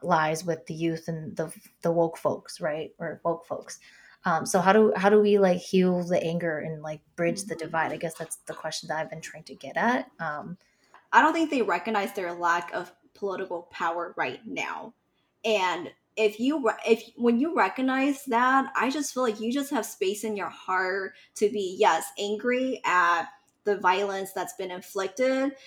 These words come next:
Speaker 2: at these small businesses, at these schools, right? But you won't have space in your heart to also feel the rage and the pain that the Black community feels every single time a Black life is taken unjustly from this world. So when I hear these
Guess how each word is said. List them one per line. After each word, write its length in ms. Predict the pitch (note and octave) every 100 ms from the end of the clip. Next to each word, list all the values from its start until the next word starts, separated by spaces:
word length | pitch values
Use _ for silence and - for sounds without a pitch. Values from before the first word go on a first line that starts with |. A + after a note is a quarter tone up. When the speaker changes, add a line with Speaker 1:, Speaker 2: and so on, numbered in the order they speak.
| - -
Speaker 2:
at 240 | F#3 F#3
these 120 | F#3
small 280 | - G3 F3+
businesses, 640 | F3+ - E3+ E3 F3+ E3 E3
at 160 | B2+
these 120 | - -
schools, 520 | - G#3 F3+ D3+ -
right? 300 | E3 E3 F3+
But 340 | F#3+ F3+ E3 - _ -
you 180 | A#3 C4
won't 180 | C4
have 140 | C4+ G3+
space 300 | - F#3 G#3+
in 120 | F#3+
your 120 | F3+
heart 320 | F3 F#3 D#3+ -
to 140 | G#3 -
also 300 | E3+ F#3 F#3+
feel 300 | - G3+ F3
the 160 | F3
rage 560 | F#3 F3+ E3+ E3 E3+ -
and 380 | F3 E3 D#3 F#3 _ _
the 100 | G#3+
pain 480 | G#3+ - G#3+ G3+ G3
that 340 | F#3 E3 D#3+ -
the 80 | G#3
Black 260 | G#3+ G#3
community 400 | A#3+ G3+ F#3+ F3+
feels 300 | F#3+ G3 F#3+ -
every 260 | G3 G3
single 280 | G3+ G3 E3+
time 220 | F3+ F#3
a 60 | F3+
Black 320 | F#3 E3+ -
life 180 | E3+ D#3+
is 140 | F3
taken 340 | - F#3+ F#3+ F3+
unjustly 400 | D#3 D#3+ - C3+
from 160 | E3
this 220 | D#3 - -
world. 300 | D#3 A2+ - - -
So 280 | - A#3 G#3
when 160 | G3+
I 160 | F3+ G#3
hear 720 | G#3 - A3 G#3+ A#3 B3 A#3+
these 440 | G#3 G3 F#3+ F#3+